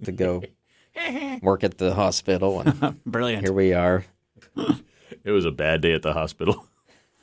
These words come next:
Speaker 3: Wow, a lot of deaths that day.
Speaker 2: Sorry, patients.
Speaker 3: Sorry, I removed the wrong foot.
Speaker 1: <laughs> Got no sleep
Speaker 3: I'm
Speaker 1: last
Speaker 3: sleepy.
Speaker 1: night.
Speaker 3: My goddamn neighbor kept me up all night. <laughs>
Speaker 1: Now, where I live is an interesting neighborhood because, uh,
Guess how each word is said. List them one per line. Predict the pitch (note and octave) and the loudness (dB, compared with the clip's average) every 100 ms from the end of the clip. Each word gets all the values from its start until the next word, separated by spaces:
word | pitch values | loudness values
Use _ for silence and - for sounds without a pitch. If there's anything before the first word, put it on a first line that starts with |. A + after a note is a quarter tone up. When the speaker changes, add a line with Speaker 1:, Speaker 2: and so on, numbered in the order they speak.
| - | 0
Speaker 3:
Wow, | A2 C3 | 2 2
a | - | 4
lot | A2+ | 4
of | A#2 | 6
deaths | A#2 A2 G#2+ | 4 4 4
that | B2 G#2+ | 2 2
day. | A2 G#2 | 2 2
Speaker 2:
Sorry, | F2+ C3 C3+ A2+ | 4 4 6 2
patients. | G#2 F#2+ G2 G2 - - - | 2 0 0 -4 -6 -14 -4
Speaker 3:
Sorry, | A#2+ A2 | 0 2
I | A2 | 4
removed | A2+ A#2 B2 | 6 6 6
the | A2+ | 4
wrong | G#2 G#2+ G#2 | 2 2 2
foot. | B2 A2+ - A#2+ | 0 0 -2 -2
Speaker 1:
<laughs> | |
Got | A2 A#2 | 2 4
no | B2 D3+ | 6 6
sleep | D#3 - B2 A2+ | 6 2 2 2
Speaker 3:
I'm | A#2 | 4
Speaker 1:
last | D#2+ D2+ | 4 4
Speaker 3:
sleepy. | A#2+ A2+ - | 4 4 4
Speaker 1:
night. | G2+ F#2 - - | 0 -2 -12 -10
Speaker 3:
My | G#2+ - | -8 -4
goddamn | G2+ G2+ G#2 G2+ | -4 -2 0 0
neighbor | G2 G2+ G#2 F#2+ - | -2 -2 -2 -4 -12
kept | - B2 | -4 -2
me | A2+ | 0
up | A2 - | -2 -2
all | G#2+ | -2
night. | A2 G#2+ G2+ - - | 0 2 0 -2 -18
<laughs> | - - - - _ - - _ - _ _ _ _ - | -14 -14 -14 -20 _ -20 -20 _ -20 _ _ _ _ 2
Speaker 1:
Now, | D3+ | 6
where | D3+ | 8
I | F#3 A3+ | 6 6
live | D3+ A#2 | 4 2
is | A2 | -2
an | A2 G#2+ | -4 0
interesting | C3 C3 A#2+ - G#2 G2+ | 0 2 0 2 2 4
neighborhood | G#2+ A2+ G2 F#2+ E2 | 2 4 2 2 -4
because, | F2 - F2+ E2+ | -4 -2 -2 0
uh, | F2 C#2+ | 0 0